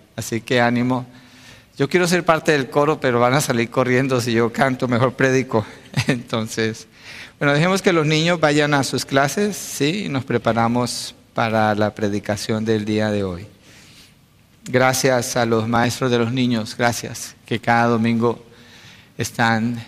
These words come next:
disponibles, ah, para atenderlos a ellos, trabajando con ellos, gracias. Que el Señor les use hoy y que el corazoncito de estos niños sea impactado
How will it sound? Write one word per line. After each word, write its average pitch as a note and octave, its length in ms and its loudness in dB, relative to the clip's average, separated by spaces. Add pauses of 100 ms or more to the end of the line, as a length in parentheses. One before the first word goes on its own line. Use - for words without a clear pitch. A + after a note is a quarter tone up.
(120)
disponibles, A#2 1000 -2 (240)
ah, A#2 180 -12 (100)
para A#2+ 180 2
atenderlos A#2 580 0
a G#2+ 120 2
ellos, A#2+ 280 -2
trabajando A2+ 480 -4
con G#2+ 200 -4
ellos, G#2+ 400 -2
gracias. - 600 -6 (160)
Que - 100 -12
el - 40 -8
Señor A2 360 0
les A2+ 260 0
use C3+ 280 0
hoy C#3+ 240 0 (880)
y A2 100 -8
que G#2 380 0
el G2+ 120 -6
corazoncito A2+ 760 -2
de A#2+ 80 0
estos A#2 180 -4
niños A2+ 320 0
sea A#2 160 0
impactado A2 680 -2